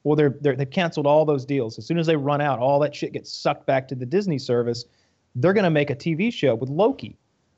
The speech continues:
They're making a, uh, like, like a mini series with Loki and Scarlet Witch, and, uh, they're, of course, the, the actors from, uh, oh, I should say it's two different shows. That's cool. I, I thought it was just one show that featured both of them, but, but yeah, they're gonna get the, the actors from the big screen to come over and make a,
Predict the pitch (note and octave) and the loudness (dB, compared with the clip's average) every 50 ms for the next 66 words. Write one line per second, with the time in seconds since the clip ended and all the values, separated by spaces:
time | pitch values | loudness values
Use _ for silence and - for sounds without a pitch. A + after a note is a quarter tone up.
0 | - D3+ F3+ G3 F#3+ F#3+ F#3 - F3 E3 D#3 C3+ D3 C#3+ C#3+ C#3 C3+ C3 B2+ B2+ | 0 2 4 4 4 2 2 0 -2 -4 -2 0 2 2 4 4 4 4 2 2
1 | B2 A#2+ A#2+ C#3+ C3 B2 C#3+ C#3 C#3 C3 C3 C#3 D#3+ G3+ A#3 F#3+ - - C#3+ C3 | 0 -4 -6 -8 -6 -4 -2 0 0 0 2 2 2 2 2 0 -2 -2 -2 -2
2 | A2+ A2+ - B2+ A2+ A2+ A#2+ C#3 D#3 D3+ - E3+ E3 D#3 C3 A2+ A2+ - - D3 | -2 -2 -6 -8 -6 -2 0 0 0 0 0 0 0 0 0 -2 -4 -2 0 2
3 | C#3 D3+ D#3+ D#3+ C#3 C3+ C#3+ D#3 D#3 D#3+ D#3 - - - _ _ _ _ _ _ | 2 4 4 2 0 0 2 2 2 2 0 -2 -8 -20 _ _ _ _ _ _
4 | _ - C3 C3 C3+ C3 B2+ C3+ C3 C3 B2+ B2 - B2+ D3 D3 - - D3 C#3+ | _ -4 -4 -2 -2 0 2 4 4 4 4 2 2 0 0 -2 -2 -4 -4 -2
5 | - E3+ E3 D3+ - - D3 C3+ A#2+ C3+ C3+ C#3 C3+ C3+ D3 F#3 - - D3 B2 | 0 2 0 0 0 0 -2 -2 -2 -2 -4 -2 0 2 2 0 -2 -2 -4 -6
6 | A#2 A2+ - - C#3+ C3+ C3 B2+ B2+ B2 B2 B2 A#2+ A#2 - D3+ D3+ C3 - - | -6 -8 -6 -4 -2 -2 -2 -2 -2 -2 -2 -2 -2 -2 0 0 -2 -2 -2 -6
7 | - - _ - G#3 B3 - - F3 C#3 B2 - - G#3+ A3 G3 - A3 - - | -16 -18 _ -4 -4 -2 0 0 0 0 0 -4 -6 -8 -8 -10 -14 -16 -6 -2
8 | C#3 B2 A2+ A2+ - D3 - - - D#3+ F3 D#3+ A#2 - - _ _ _ _ _ | -2 -2 0 0 0 -2 -2 -2 -2 -2 0 0 -2 -4 -10 _ _ _ _ _
9 | _ _ _ - A#2+ C3 B2 - - - F#3 D#3+ C#3 C3+ B2+ C3 B2+ - C#3 C#3 | _ _ _ -4 -2 -2 0 0 0 0 0 0 0 0 -4 -6 -8 -6 -4 -4
10 | C#3 C3+ - D#3 C#3 B2+ A#2+ - - B2 - - A#2 A2+ B2+ C3+ D3 D3 C#3+ B2 | -4 -2 0 0 0 0 0 -4 -6 -6 -6 -6 -4 0 2 2 2 2 -2 -6
11 | G#2+ G#2+ G#2+ A2 - _ C3+ C3+ C3 A#2+ C3 C#3+ C#3 E3+ G3+ C3 A#2 C#3 C#3 D3+ | -10 -10 -10 -12 -4 _ 0 2 2 2 2 0 2 2 2 0 0 0 -2 -2
12 | D3+ D3 D3+ D3+ - D3 D3+ C#3+ C3+ C#3 C#3+ C#3 C#3 C#3+ - D3+ C#3 - D3 C3+ | 0 -2 -2 0 0 2 2 2 4 4 2 2 2 0 -2 -6 -6 -4 -4 -4
13 | C3 A#2 D3+ D#3 D#3 - - C#3 B2+ C3+ C#3 A#2 A2+ - C#3+ C3+ C3 C3 C3 C3 | -2 0 -2 -4 -2 -2 -2 -2 -2 -2 -2 -4 -4 -2 0 2 2 2 2 0
14 | B2+ B2+ B2+ B2 A#2+ B2 B2 B2 - C3+ B2 A#2+ A#2+ A#2+ A#2+ A#2 A#2+ | 0 0 0 0 0 0 0 0 0 2 2 4 2 2 0 -2 -4